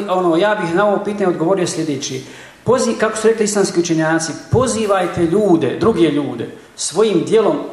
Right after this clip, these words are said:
više nego svojim riječima. Znači, e, našom pravednošću, našom dosljednošću, našom pre-, našom preciznošću i temeljitošću našim poslovima koje obavljamo, našom pravednošću prema svakom radniku, ako smo, ako smo, ako imamo naš, ako imamo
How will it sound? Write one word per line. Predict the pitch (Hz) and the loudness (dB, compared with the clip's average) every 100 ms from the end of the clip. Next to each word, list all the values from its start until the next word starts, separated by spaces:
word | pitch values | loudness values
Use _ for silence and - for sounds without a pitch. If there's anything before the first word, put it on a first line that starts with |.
| - | -6
više | 208 - | -4 0
nego | 175 175 | 0 2
svojim | 170 170 147 | 0 0 0
riječima. | 127 131 127 - - - - - - - - - | 0 -4 -4 -8 -12 -18 -20 -20 -20 -20 -20 -4
Znači, | 135 202 202 196 180 165 | 0 0 0 -4 -6 -2
e, | 160 160 - - - | 0 -2 -4 -12 -6
našom | 175 226 233 190 - | -2 0 0 0 0
pravednošću, | 165 208 156 127 - - - | 0 0 -2 -4 -8 -10 -10
našom | 147 202 214 196 | -4 -2 -2 -2
dosljednošću, | 170 - 170 190 208 170 - 135 - - | -2 -2 2 2 2 0 -2 -8 -10 -6
našom | 190 214 202 | -4 -4 -6
pre-, | - | -4
našom | 208 214 208 170 | -4 -2 -4 -4
preciznošću | 175 - 196 202 214 - 185 | -4 -4 -2 0 0 0 -2
i | - | 0
temeljitošću | 175 196 196 170 - | 0 2 0 -2 0
našim | 170 170 160 - | -2 0 -2 -2
poslovima | 180 190 190 160 143 | -2 -2 0 0 0
koje | 151 | 0
obavljamo, | 151 160 143 127 127 - - - - | 2 2 0 -4 -6 -12 -16 -18 -4
našom | 165 190 202 | -2 0 2
pravednošću | 233 233 220 - 190 | 2 2 0 -2 -2
prema | 196 | 0
svakom | 175 - 240 233 196 | 0 -2 -2 -2 0
radniku, | 190 226 202 175 170 | 0 0 0 0 0
ako | 170 165 | -2 -4
smo, | - 170 | -4 -2
ako | 170 160 | -2 -6
smo, | 151 175 | -8 -4
ako | 165 - | -4 -2
imamo | 202 185 | -2 0
naš, | 180 175 - - | 0 -2 -10 -6
ako | 156 165 | -6 0
imamo | 196 165 | 2 2